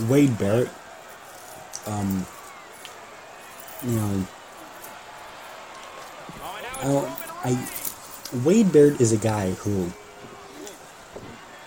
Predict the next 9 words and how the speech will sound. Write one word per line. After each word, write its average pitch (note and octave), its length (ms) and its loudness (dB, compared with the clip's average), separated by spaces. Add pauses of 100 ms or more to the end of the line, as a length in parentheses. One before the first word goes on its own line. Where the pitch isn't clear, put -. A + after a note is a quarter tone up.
(120)
most C#3+ 540 8
people A#2+ 340 4
like, F#2+ 400 0 (580)
right? G2+ 240 -2 (440)
Me D3+ 320 10
being B2+ 340 8
one G#2 140 4
of F2 60 -2
them. D#2+ 160 -6